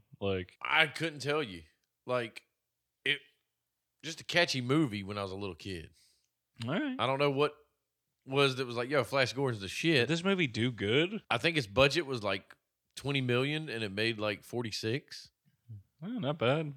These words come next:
Speaker 2: So, I mean, you, you made double.
Speaker 1: Yeah.
Speaker 2: I mean, obviously, they left it open for a sequel that never happened.
Speaker 1: Yeah, they really thought that was gonna happen.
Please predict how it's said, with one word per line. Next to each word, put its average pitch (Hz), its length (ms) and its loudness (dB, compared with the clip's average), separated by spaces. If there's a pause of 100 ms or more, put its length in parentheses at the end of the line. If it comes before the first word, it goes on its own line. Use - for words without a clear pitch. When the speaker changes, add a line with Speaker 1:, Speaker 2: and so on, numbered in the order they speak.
(100)
Speaker 2:
So, 123 260 0
I 120 40 0
mean, 123 460 0 (520)
you, 107 100 -14 (100)
you 113 80 -14
made 131 280 -2
double. 147 400 4 (420)
Speaker 1:
Yeah. 101 240 -2 (100)
Speaker 2:
I 98 60 -8
mean, 110 280 -4
obviously, 123 360 0
they 117 120 -2
left 123 200 -2
it 135 60 -2
open 123 180 -2
for 123 160 -4
a 110 40 -2
sequel 131 400 -2
that 110 100 -8
never 101 200 -6
happened. 101 400 -4
Speaker 1:
Yeah, 117 280 6
they 110 160 4
really 117 260 6
thought 107 240 2
that 98 160 -2
was 95 100 -6
gonna 92 200 -8
happen. 92 440 -8